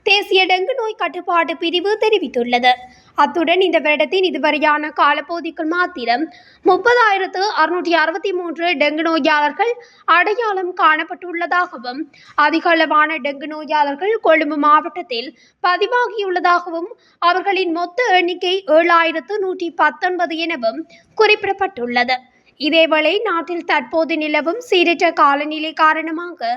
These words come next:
டெங்கு நோய் பரவக்கூடிய வாய்ப்பு அதிகரித்துள்ளதாகவும், இதனால் பொதுமக்கள் அனைவரும் தங்களது சுற்றுப்புறச் சூழலை சுத்தமாக வைத்திருக்குமாறும் தேசிய டெங்கு நோய் கட்டுப்பாட்டு பிரிவு தெரிவித்துள்ளது.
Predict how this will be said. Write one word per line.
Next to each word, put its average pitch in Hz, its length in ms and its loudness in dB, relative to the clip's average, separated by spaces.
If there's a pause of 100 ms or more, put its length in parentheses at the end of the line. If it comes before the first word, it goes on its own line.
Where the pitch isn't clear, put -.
(400)
டெங்கு 359 440 0
நோய் 453 240 -2
பரவக்கூடிய 370 580 0
வாய்ப்பு 311 440 2 (140)
அதிகரித்துள்ளதாகவும், 339 1160 -2 (360)
இதனால் 302 440 2
பொதுமக்கள் 311 500 -2
அனைவரும் 294 500 0
தங்களது 311 460 -2
சுற்றுப்புறச் 339 560 0
சூழலை 320 420 0 (320)
சுத்தமாக 427 680 2
வைத்திருக்குமாறும் 339 880 0
தேசிய 330 440 -2
டெங்கு 311 280 0
நோய் 381 220 -2
கட்டுப்பாட்டு 320 640 2
பிரிவு 370 400 -4
தெரிவித்துள்ளது. 247 760 -2